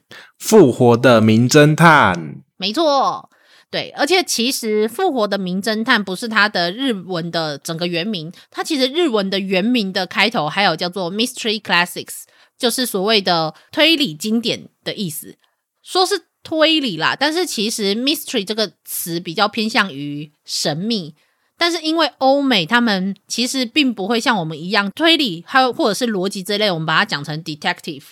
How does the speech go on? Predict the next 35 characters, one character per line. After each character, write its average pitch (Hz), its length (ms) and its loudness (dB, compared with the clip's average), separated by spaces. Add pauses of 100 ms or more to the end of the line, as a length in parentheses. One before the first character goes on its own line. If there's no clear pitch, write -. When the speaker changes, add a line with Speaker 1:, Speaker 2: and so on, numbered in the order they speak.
(640)
Speaker 1:
对。 196 240 -2
Speaker 2:
尤 240 140 0
其 269 180 -2
像 254 260 2
大 240 140 2
家 233 140 4
知 220 140 -8
道 220 140 4
可 185 120 -4
能 160 120 -6
福 214 120 -10
尔 202 100 -2
摩 156 200 -8
斯， 151 360 -10 (460)
福 311 120 -2
尔 277 100 6
摩 202 200 -2
斯 240 160 -4
不， 208 180 -6
你 208 220 0
还 240 100 4
记 285 100 0
得 262 120 6
福 262 100 -2
尔 226 100 4
摩 180 140 0
斯 220 160 -2
称 220 160 0
他 247 140 2
自 240 120 -6
己 156 120 -6
是 170 100 -8
什 160 160 -6
么 120 160 -12
吗？ 131 300 -12